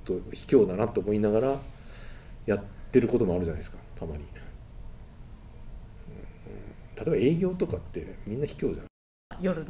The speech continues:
Speaker 2: みに行って、あの、まあ、居酒屋で隣の人とかに声かけて、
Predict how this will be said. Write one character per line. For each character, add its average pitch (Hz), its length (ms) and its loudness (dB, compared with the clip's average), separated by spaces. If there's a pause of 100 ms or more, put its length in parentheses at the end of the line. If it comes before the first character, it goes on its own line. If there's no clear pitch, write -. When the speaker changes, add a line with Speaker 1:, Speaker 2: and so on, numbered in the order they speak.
Speaker 2:
み 156 60 -6
に - 0 -
行 - 0 -
っ 147 40 -6 (340)
て、 240 280 4 (300)
あ - 40 -10
の、 143 320 -10
ま 156 120 -6
あ、 139 60 -10 (140)
居 190 60 -4
酒 170 260 -2
屋 151 160 -6
で 185 300 4
隣 160 240 -4
の 156 120 -2
人 151 180 -6
と 151 80 -6
か 147 100 -10
に 156 80 -8
声 175 180 0
か 165 100 -4
け 147 100 -8
て、 208 340 2